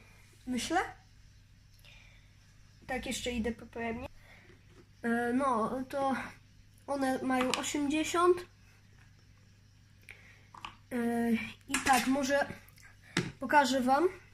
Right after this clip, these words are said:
jak wyglądają dorosłe osobniki. E, świerszczy.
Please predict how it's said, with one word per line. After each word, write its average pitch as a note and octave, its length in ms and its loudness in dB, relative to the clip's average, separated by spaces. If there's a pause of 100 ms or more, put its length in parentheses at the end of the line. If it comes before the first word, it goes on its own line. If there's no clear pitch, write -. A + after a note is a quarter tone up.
(560)
jak C#4 280 0
wyglądają C4 840 2 (380)
dorosłe C4+ 680 -2 (800)
osobniki. C4 760 2 (1600)
E, C4 60 -2 (2250)
świerszczy. - 800 0